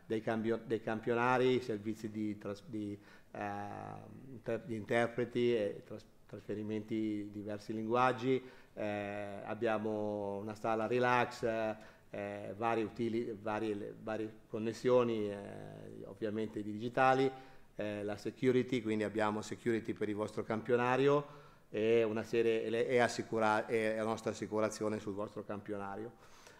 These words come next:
fino a due milioni di dollari per, per azienda. Quindi,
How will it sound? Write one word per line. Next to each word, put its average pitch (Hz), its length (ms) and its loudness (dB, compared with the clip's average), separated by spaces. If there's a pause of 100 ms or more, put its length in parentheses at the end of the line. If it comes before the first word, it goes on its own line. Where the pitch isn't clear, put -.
(140)
fino 113 220 2
a 117 40 2
due 110 180 2
milioni 110 340 2
di 104 120 -2
dollari 104 460 2
per, 98 420 -4
per 95 200 -6
azienda. 95 580 -6 (260)
Quindi, 95 460 -12